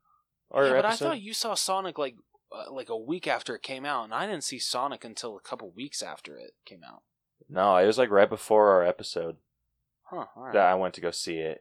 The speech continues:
Speaker 1: and then I went to go see Onward the, before that, 'cause we had the
Speaker 2: Well, 'cause we
Speaker 1: episode
Speaker 2: saw On-, Onward on your birthday.
Speaker 1: Yeah, and then I went to go see Sonic a couple days later.
Speaker 2: Oh.
Speaker 1: Or a, a week later, I think.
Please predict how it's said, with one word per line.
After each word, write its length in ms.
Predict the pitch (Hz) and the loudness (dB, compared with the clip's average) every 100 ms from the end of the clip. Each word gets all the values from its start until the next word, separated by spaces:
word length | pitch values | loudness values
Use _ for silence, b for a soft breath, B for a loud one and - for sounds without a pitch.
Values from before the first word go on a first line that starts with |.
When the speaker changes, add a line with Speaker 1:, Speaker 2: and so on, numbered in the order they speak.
| - | -8
Speaker 1:
and 100 | 98 | -2
then 200 | 90 90 | 0 2
I 120 | 90 90 | 0 2
went 160 | 90 | 0
to 100 | - | -2
go 100 | 90 | -4
see 600 | 85 - 92 87 85 82 - _ _ _ _ | -4 -8 -8 -8 -8 -10 -12 _ _ _ _
Onward 680 | 90 98 92 85 82 82 80 - | 2 4 4 0 -2 -4 -8 -6
the, 200 | 85 80 _ _ _ _ _ _ _ _ | -6 -6 _ _ _ _ _ _ _ _
before 520 | - - - 95 87 78 | -14 -14 -4 -2 0 0
that, 380 | 87 80 - - | 2 2 0 -8
'cause 140 | 95 | -6
we 140 | 104 | -2
had 160 | 107 92 | 2 2
the 160 | 95 - b b b - | 2 0 b b b -2
Speaker 2:
Well, 120 | 117 | 2
'cause 140 | 135 | 2
we 60 | 156 | 2
Speaker 1:
episode 100 | 120 | 8
Speaker 2:
saw 200 | 202 139 | 8 8
On-, 360 | 143 147 131 - | 4 0 -6 -4
Onward 420 | 127 135 123 110 | -2 0 0 -2
on 160 | 110 101 | -4 -8
your 80 | |
birthday. 480 | 98 98 - 50 - _ _ | -14 -14 -14 -18 -20 _ _
Speaker 1:
Yeah, 240 | 95 87 - _ _ _ _ | -4 -4 -4 _ _ _ _
and 120 | 110 | -2
then 120 | 95 | 2
I 80 | 95 | 2
went 160 | 95 92 | 2 0
to 80 | 95 | 0
go 140 | 92 | 0
see 440 | - - 87 87 | 0 -6 -8 -8
Sonic 440 | 82 - 92 87 82 | -8 -2 0 0 -4
a 60 | 80 | -10
couple 200 | 85 78 | -10 -10
days 220 | 78 78 | -14 -10
later. 300 | 78 80 - - | -10 -10 -18 -18
Speaker 2:
Oh. 260 | 92 92 _ - | -18 -20 _ 0
Speaker 1:
Or 260 | 110 87 - _ _ _ _ _ _ _ | 4 4 0 _ _ _ _ _ _ _
a, 60 | - - _ | -16 -16 _
a 60 | 95 | -4
week 320 | 87 78 - | -4 -10 -12
later, 300 | 69 67 - 65 | -12 -12 -12 -12
I 20 | |
think. 320 | - 69 | -14 -18